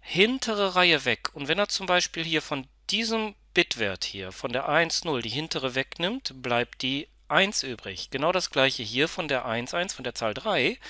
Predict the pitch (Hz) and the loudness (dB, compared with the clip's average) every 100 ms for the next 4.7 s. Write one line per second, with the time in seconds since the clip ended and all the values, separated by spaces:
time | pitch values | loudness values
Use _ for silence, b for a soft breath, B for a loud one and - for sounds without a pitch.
0 | B B B B - 160 139 131 147 226 | B B B B -2 -2 0 -4 -2 -2
1 | - 233 220 202 147 147 160 165 127 - | -2 0 0 4 4 6 4 -2 -4 -2
2 | 117 185 - 220 - 208 165 113 - 107 | -2 -2 -2 0 0 0 2 2 2 -6
3 | 185 185 - 151 180 - - 175 151 - | -4 -4 -4 -4 -4 -4 -6 -6 -4 -4
4 | 120 107 143 208 196 226 277 | -4 -4 -4 -2 0 0 -2